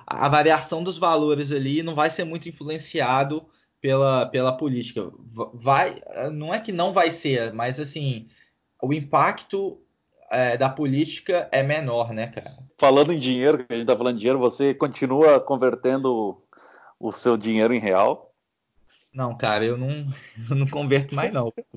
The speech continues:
Speaker 1: Cara,
Speaker 2: <laughs>
Speaker 1: quando eu peguei, eu até convertia, mas agora que eu ganho em dólar e gasto em dólar, e eu já tô um tempo aqui,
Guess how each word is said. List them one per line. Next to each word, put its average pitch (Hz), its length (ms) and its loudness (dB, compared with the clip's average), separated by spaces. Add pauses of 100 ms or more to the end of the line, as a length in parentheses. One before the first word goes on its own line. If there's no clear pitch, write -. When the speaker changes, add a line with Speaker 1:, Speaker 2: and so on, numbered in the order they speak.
(200)
Speaker 1:
Cara, 147 240 4
Speaker 2:
<laughs> - 20 -2
Speaker 1:
quando 160 160 -2
eu - 140 -20
peguei, 170 680 0
eu 151 120 -2
até 143 180 -2
convertia, 180 520 -2
mas 131 200 0
agora 135 340 2
que 139 100 -6
eu 147 100 0
ganho 139 300 -2
em 139 60 0
dólar 123 400 2
e 120 60 -4
gasto 117 460 -4
em 120 140 -10
dólar, 113 520 -2 (520)
e 113 180 -8
eu 113 100 -2
já 117 140 -2
tô - 120 -6
um 135 120 2
tempo 131 360 -2
aqui, 156 460 -8